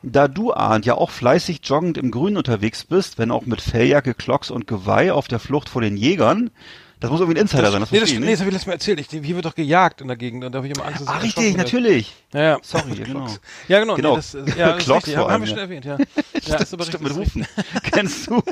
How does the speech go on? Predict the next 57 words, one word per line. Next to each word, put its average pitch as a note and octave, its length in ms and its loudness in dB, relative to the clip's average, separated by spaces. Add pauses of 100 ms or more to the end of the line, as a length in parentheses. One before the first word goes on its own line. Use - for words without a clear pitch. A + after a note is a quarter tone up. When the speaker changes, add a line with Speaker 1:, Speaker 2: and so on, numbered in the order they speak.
(180)
Speaker 1:
stimmt, A#3+ 300 -4
jetzt G3 80 -2
fällt G3 120 0
mir G3 60 2
das F3 80 0
wieder D#3 180 0
ein. D#3 140 -2 (420)
Kennst G#3+ 300 4
du G3 60 4
das? E3+ 320 2
Speaker 2:
<laughs> - 500 -8
Ja, E3 180 6
Speaker 1:
Eigentlich E3 200 0
ganz D3 120 2
Speaker 2:
äh, C#3 60 0
Speaker 1:
lustig, - 180 -2
war - 60 -4
Speaker 2:
schön. D3 60 0
Speaker 1:
ganz D#3 160 0
lustig. B2+ 380 -4
Speaker 2:
Mhm. B2+ 60 -16 (180)
Speaker 1:
Genau. C3 200 0 (160)
Speaker 2:
Mhm. B2 60 -14
Speaker 1:
Kennst G3+ 240 2
du - 40 -4
das F3 180 4
Hundejogging-Problem? C#3 1000 0
Äh, C#3 280 2
ja, C#3+ 180 4
bestimmt C#3 280 -4
auch - 120 -4
ganz C#3+ 220 -6
gut. - 160 -8 (200)
Sagen F3 180 2
wir F3+ 80 6
eigentlich E3+ 200 0
jetzt D#3+ 140 -4
hier F3+ 100 0
in D#3+ 40 4
der D3 80 4
Sendung, D#3 180 4
sagen C#3+ 160 2
wir B2 100 2
Jogging D3+ 440 0
oder F3 140 0
sagen D#3 180 2
wir C#3+ 80 2
Jogging, A2+ 380 4
wie G#2 60 -2
man G#2+ 100 0
das A2 140 -2
in C3+ 60 -4
den B2 60 0
siebziger A2+ 260 0
Jahren G2+ 180 0
gesagt G#2 340 -6
hat? - 160 -10